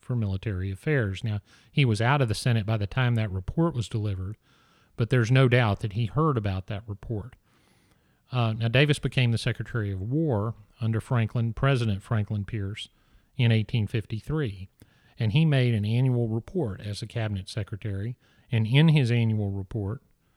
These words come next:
in eighteen fifty-three, he mentioned the use, uh, the possibility of using camels. So that was all happening at the same time, and he continued to advocate for that. So camels had become a thing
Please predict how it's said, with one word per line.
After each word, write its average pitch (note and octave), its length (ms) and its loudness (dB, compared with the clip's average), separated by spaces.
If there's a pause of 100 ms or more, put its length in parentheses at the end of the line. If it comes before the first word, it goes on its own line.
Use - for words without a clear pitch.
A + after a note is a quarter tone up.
(280)
in A#2 120 2
eighteen A2 320 0
fifty-three, A2+ 560 -2
he C#3+ 160 2
mentioned C3+ 720 0
the A2+ 100 -4
use, G#2 540 -4 (240)
uh, A2+ 180 0
the G2+ 100 -4
possibility A2 840 0 (400)
of A#2+ 160 2
using G#2+ 440 4
camels. G#2+ 640 0 (400)
So B2+ 120 0
that C#3+ 160 6
was C#3+ 120 4
all B2+ 200 8
happening A2 640 0 (140)
at A#2 160 -2
the A2 80 -2
same G#2+ 360 0
time, G2+ 540 -2 (800)
and C3+ 100 6
he A#2 80 6
continued B2 640 6
to A#2 100 0
advocate A#2 640 0
for A2 140 -6
that. F#2 300 -8
So A#2 120 -4
camels D#3 400 4
had A2 160 0
become C#3 300 2
a D3 40 2
thing G#2+ 460 0